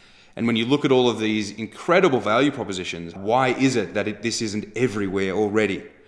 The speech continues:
And this, the, the answer was clear, which is unit economics. When you're competing with a ten thousand year old industry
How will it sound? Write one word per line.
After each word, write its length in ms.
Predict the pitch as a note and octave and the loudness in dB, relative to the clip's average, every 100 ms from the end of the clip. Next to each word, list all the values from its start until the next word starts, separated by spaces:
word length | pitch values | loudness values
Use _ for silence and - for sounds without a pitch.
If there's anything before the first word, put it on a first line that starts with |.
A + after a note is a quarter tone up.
| _ _ - | _ _ -10
And 160 | G#2+ | -6
this, 160 | G#2 - | -6 -8
the, 120 | G#2+ | -10
the 340 | G#2 - A2 - | -12 -10 -10 -2
answer 380 | C3 D#3 D3+ A#2 | 2 2 2 -2
was 160 | G2 | -2
clear, 580 | - - F#3 F#3 G2 A#2+ - - - | -6 -4 0 2 0 -2 -8 -18 -8
which 220 | A2+ A2+ | -6 -2
is 160 | A2+ | -4
unit 220 | G#2 C#3 B2 | 2 4 4
economics. 540 | A2+ G2+ C#2+ - - _ _ - - | 4 -4 -6 -14 -18 _ _ -20 -8
When 140 | A#2 A#2 | 0 4
you're 260 | A2 G#2+ | 4 4
competing 560 | F#2 B2+ C3 E3 D#3 C3 | 0 -8 2 6 8 8
with 220 | A#2+ - | 4 2
a 100 | G#2+ | -6
ten 300 | - D3+ C3+ | -2 0 -2
thousand 460 | C3+ B2 B2+ A#2+ A#2 | -2 -2 0 -2 -2
year 120 | A2+ | 0
old 180 | A2 A2+ | 0 2
industry 480 | A#2+ A2+ G2+ F#2+ | 0 0 -6 -8